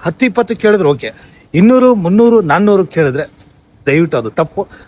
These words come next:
ಆ ರೀತಿ ಮಾಡಕ್ ಹೋಗ್ಬೇಡಿ. ಇನ್ನು ಎರಡನೇ ಪಾಯಿಂಟ್, ಆದಷ್ಟು ನಮ್ಮ ಚಾಲಕರು ನಿಮ್ದು ಏನೇ ಟೆನ್ಷನ್ ಇರ್ಬೋದು, ಏನೇ ಕೋಪ ಇರ್ಬೋದು,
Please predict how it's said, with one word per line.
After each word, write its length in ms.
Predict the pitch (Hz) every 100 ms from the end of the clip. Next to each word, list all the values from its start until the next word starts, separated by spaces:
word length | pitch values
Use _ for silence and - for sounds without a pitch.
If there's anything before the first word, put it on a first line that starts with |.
| 127
ಆ 100 | 151
ರೀತಿ 200 | 151 160
ಮಾಡಕ್ 340 | 123 127 120
ಹೋಗ್ಬೇಡಿ. 340 | 113 95 92 - _ _ _ _ _ _ _ _ _
ಇನ್ನು 120 | 185
ಎರಡನೇ 320 | 170 185 190
ಪಾಯಿಂಟ್, 300 | 165 147 143 160 - -
ಆದಷ್ಟು 500 | 202 202 214 202 208
ನಮ್ಮ 220 | 180 135
ಚಾಲಕರು 580 | - 165 196 180 143 - _
ನಿಮ್ದು 300 | 135 139 143
ಏನೇ 460 | 143 170 202 208 214
ಟೆನ್ಷನ್ 360 | 196 180 175 165
ಇರ್ಬೋದು, 340 | 151 156 156
ಏನೇ 360 | 143 160 175 170
ಕೋಪ 260 | 165 147
ಇರ್ಬೋದು, 380 | 143 123 131 147